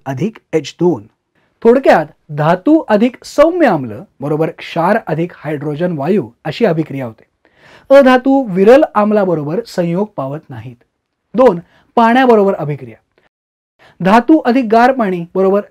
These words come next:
जलद अभिक्रिया होत नाही. अपवाद. सोडियम धातू अधिक पाणी बरोबर जलद अभिक्रिया. दोन एन ए अधिक दोन एच दोन ओ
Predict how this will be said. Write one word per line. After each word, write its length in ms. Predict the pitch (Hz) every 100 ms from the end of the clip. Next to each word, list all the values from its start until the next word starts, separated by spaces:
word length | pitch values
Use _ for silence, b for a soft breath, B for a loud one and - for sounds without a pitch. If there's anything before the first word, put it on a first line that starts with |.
| 170
जलद 300 | 156 190 247
अभिक्रिया 640 | 262 170 170 180 175 170 180
होत 120 | 143 170
नाही. 340 | 151 123 143 127 _ _ _
अपवाद. 400 | - 131 143 127 - _ _ _ _ b b b b
सोडियम 540 | - 226 240 277 277
धातू 380 | 240 247 262 277 -
अधिक 280 | 185 185 -
पाणी 300 | 240 214 160 -
बरोबर 320 | 156 160 175 214 - 160
जलद 320 | 143 196 254 247
अभिक्रिया. 500 | 165 156 131 117 104 _ _ _ _ _ _ -
दोन 340 | 170 220 302 320
एन 160 | 220 196 190
ए 160 | 156 101 _ _ -
अधिक 280 | 151 170 _
दोन 400 | 143 156 190 220 220 -
एच 240 | 156 147 156
दोन 220 | 233 269
ओ 220 | - 120